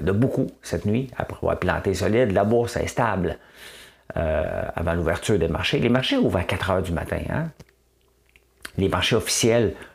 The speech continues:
ouvrent à neuf heures et demie jusqu'à quatre heures de l'après-midi, mais à partir de quatre heures du matin, il y a des marchés qui ouvrent. Donc, on peut voir qu'est-ce qui va se passer avec les futures.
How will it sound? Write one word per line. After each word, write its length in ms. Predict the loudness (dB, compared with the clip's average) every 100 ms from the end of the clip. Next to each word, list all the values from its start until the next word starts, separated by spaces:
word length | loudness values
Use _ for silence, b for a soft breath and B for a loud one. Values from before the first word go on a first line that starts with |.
| B 0
ouvrent 220 | 2 2
à 60 | 2
neuf 180 | 2
heures 100 | 2
et 60 | 2
demie 160 | 0 0
jusqu'à 220 | -2 -2
quatre 180 | -2 0
heures 100 | 0
de 60 |
l'après-midi, 540 | 0 0 0 0 0 2
mais 180 | 2
à 60 | 0
partir 260 | 0 0 0
de 80 |
quatre 220 | 0 0 0
heures 100 | 0
du 100 | -2
matin, 220 | -2 -2
il 80 | -2
y 20 |
a 40 |
des 100 | -2
marchés 320 | -2 -2 -4
qui 100 | -2
ouvrent. 300 | -2 -2 -6 B B B
Donc, 180 | -2 0
on 60 | 2
peut 100 | 2
voir 240 | 2 2
qu'est-ce 220 | 0 -4
qui 60 | -2
va 120 | -2
se 80 | -2
passer 260 | -2 -2 -2
avec 180 | -2
les 220 | -4 -6 b b b b -8
futures. 1080 | -2 0 2 2 4 2 0 0 0 -2